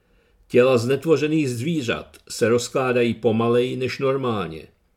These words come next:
Tráva v okolí přestává růst. U zvířat, která se pásla na pastvinách společně s pozdějšími oběťmi mrzačení, dochází k mutacím. Jednomu narostly tak mohutné paznechty,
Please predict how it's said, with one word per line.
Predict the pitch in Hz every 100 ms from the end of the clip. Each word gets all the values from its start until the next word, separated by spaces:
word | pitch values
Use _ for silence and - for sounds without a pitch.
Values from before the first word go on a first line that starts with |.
| _ _ _
Tráva | - 95 92
v | 101 -
okolí | - - 120 113 113
přestává | 131 - 101 - 107 113 120 127
růst. | 123 113 - - _ _ _ _ _ _ _ _ _ -
U | 156
zvířat, | 156 170 165 123 85 -
která | - 110 107
se | - 113
pásla | - 113 110 - 123
na | 117
pastvinách | 120 120 - 135 123 117 117
společně | - - 120 120 - 117
s | -
pozdějšími | 120 104 113 117 - 117 110
oběťmi | - 117 107 104 101 90
mrzačení, | 92 90 104 - 113 117 123 135 135 _
dochází | - 101 - 107 104 110
k | 110
mutacím. | 127 123 104 - - - 60 _ _ _ _ _ _ _ _ -
Jednomu | 107 120 139 160 160
narostly | 139 139 - 151
tak | 139 165 165
mohutné | 127 123 139 165 156
paznechty, | 131 110 110 123 - - 120 123